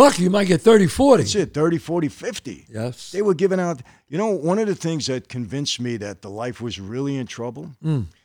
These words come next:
Speaker 2: When I got locked up on, uh, on the gas case, you know, that was
Speaker 1: Yeah.
Speaker 2: one of the counts, uh, rico case, I'm in jail with guys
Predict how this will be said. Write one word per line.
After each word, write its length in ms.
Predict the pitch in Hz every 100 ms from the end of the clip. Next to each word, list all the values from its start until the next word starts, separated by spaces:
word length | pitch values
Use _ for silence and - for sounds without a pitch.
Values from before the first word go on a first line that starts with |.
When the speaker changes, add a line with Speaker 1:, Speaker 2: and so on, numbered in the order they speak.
| _ _ 120
Speaker 2:
When 100 | 160
I 60 |
got 180 | 185 170
locked 320 | 143 147 -
up 240 | 139 127 123
on, 280 | 117 113 107
uh, 400 | 101 95 90 90
on 140 | - 135
the 80 | 135
gas 260 | 147 107
case, 460 | - 90 92 - - 95
you 100 | 101
know, 140 | 95
that 120 | 101
was 120 | 131
Speaker 1:
Yeah. 80 | 139
Speaker 2:
one 100 | 117
of 60 | 113
the 80 | 104
counts, 480 | - 78 87 -
uh, 40 | 104
rico 460 | 101 104 117 92
case, 460 | 90 - 85 - 147 _ _ _ _ -
I'm 160 | 160
in 80 | 185
jail 280 | 131 147 139
with 160 | 123 -
guys 600 | 90 87 90 113 -